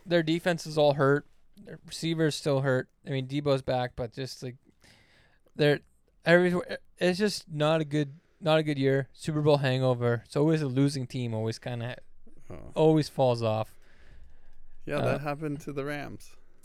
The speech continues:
Speaker 1: Happened to the Rams. Happened to the, I don't even know who else it happened to, but it usually happens to,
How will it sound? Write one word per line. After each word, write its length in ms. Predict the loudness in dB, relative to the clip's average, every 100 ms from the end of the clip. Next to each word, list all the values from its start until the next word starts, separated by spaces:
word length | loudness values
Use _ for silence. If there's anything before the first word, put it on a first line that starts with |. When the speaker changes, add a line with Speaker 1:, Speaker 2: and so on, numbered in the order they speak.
| -16
Speaker 1:
Happened 260 | -4 0 2
to 40 |
the 80 | 4
Rams. 540 | 4 4 2 0 -2
Happened 260 | 2 2 2
to 80 | -4
the, 160 | -8 -10 -20 -20 -20 -20 -20 _ _ _ _ _ _ _ _ -20 -20 -20 -20 -8
I 100 | -2
don't 120 | -2
even 140 | -2 -2
know 120 | -4
who 160 | -4
else 160 | -8 -8
it 80 | -10
happened 200 | -10 -12
to, 200 | -14 -14 -16 -20 -20 -16 0
but 140 | 4
it 20 |
usually 220 | 6 6
happens 480 | 6 4 0 -14 -14
to, 180 | -14